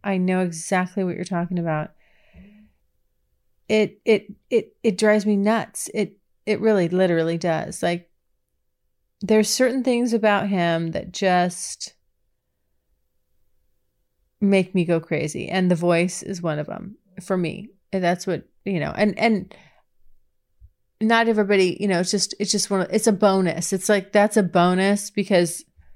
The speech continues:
there's all the other things. And then the voice. Ugh. Yeah.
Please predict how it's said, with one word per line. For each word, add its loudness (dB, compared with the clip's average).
there's 4
all 4
the 2
other 2
things. 0
And -2
then 2
the 2
voice. -2
Ugh. 2
Yeah. 0